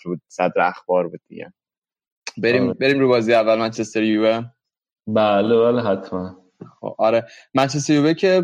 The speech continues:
Speaker 1: اه، دوباره سناریوی تکراری چیز بود به نظرم. اینجوری بودش که نیمه اول خیلی ضعیف بود منچستر.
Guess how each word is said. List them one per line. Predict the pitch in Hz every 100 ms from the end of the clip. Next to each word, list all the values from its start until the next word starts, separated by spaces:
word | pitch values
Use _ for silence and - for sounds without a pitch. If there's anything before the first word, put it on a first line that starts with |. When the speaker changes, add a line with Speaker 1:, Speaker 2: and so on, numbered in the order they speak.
| 175
Speaker 1:
اه، | 139 139
دوباره | 131 143 139 139 151 160 143 - _ -
سناریوی | - 131 123 123 139
تکراری | 156 - 123 - 123 117 127 151 147
چیز | 143 147 131
بود | 123
به | 107
نظرم. | 107 98 101 98 101
اینجوری | 104 101 110
بودش | 120 120 -
که |
نیمه | 117 110 120
اول | 117 98 110 120 - _ _ _
خیلی | - - 120 127 120 110
ضعیف | 101 104 101 101 _
بود | 107 107
منچستر. | 104 104 - 101 107 104 107